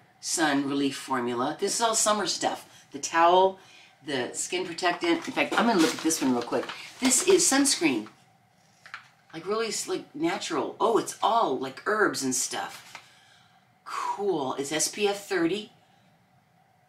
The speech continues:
And, like, all herbs and everything. And a lot of information about the company. Aragot. I've gotten stuff from them before. I'm starting to get kind of familiar with the, um, companies.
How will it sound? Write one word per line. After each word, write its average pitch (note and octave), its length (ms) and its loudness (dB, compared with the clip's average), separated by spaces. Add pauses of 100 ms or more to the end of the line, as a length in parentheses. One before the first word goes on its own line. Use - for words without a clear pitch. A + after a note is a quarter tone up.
(520)
And, D3+ 360 0
like, - 260 -10 (260)
all E3 460 -2
herbs D#3 360 0
and C#3 80 0
everything. B2+ 560 -4 (480)
And C#3 220 -8
a A#2 40 -10
lot D#3 140 -4
of D3+ 80 -2
information C#3+ 480 -4
about C3 100 -4
the - 60 -16
company. C#3 400 -4 (240)
Aragot. F#3 560 4
I've D#3 180 0
gotten F3 240 0
stuff - 280 -2
from C#3+ 180 -4
them C#3 140 0
before. B2+ 400 -4 (960)
I'm - 100 -2
starting G#3 320 2
to F3 60 2
get - 100 -2
kind G3+ 180 0
of F#3+ 60 -4
familiar E3 400 4
with C#3 220 -4
the, C#3+ 220 -2
um, B2+ 180 -4 (500)
companies. A#3 600 -4